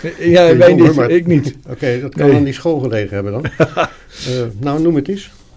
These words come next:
Speaker 1: Eh, wij hadden van
Speaker 2: Nee.
Speaker 1: die, van die, eh, boekjes, eh, over Joop en Miep.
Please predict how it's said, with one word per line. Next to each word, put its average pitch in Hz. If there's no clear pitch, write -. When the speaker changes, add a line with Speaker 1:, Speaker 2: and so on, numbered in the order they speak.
Speaker 1:
Eh, 165
wij 185
hadden 143
van 139
Speaker 2:
Nee. 143
Speaker 1:
die, 139
van 151
die, 143
eh, 127
boekjes, 147
eh, 127
over 120
Joop 147
en 123
Miep. 202